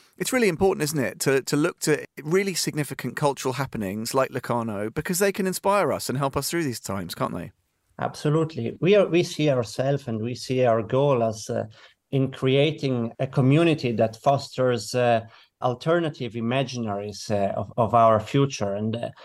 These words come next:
Speaker 2: basically, a, a film festival is a, is a place for discovery, not only for discovering of,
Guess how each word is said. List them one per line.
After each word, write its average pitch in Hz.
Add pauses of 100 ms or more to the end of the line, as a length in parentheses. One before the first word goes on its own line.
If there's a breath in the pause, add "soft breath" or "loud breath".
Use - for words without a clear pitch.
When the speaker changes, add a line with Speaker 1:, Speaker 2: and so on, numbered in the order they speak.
(220 loud breath)
Speaker 2:
basically, 196
a, 131 (120)
a 143
film 208
festival 151
is 123
a, 127
is 123
a 131
place 143
for 131
discovery, 123
not 156
only 160
for 113
discovering 113
of, 101